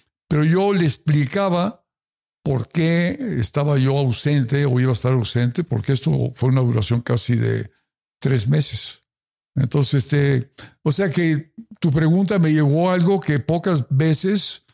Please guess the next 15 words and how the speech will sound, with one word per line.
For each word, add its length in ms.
eh, 580
he, 320
he 40
comentado. 800
¿Por 220
qué 120
el 120
vuelo? 440
Y 100
fue 200
la 120
combinación, 720
me 120
gustaba 400
volar 560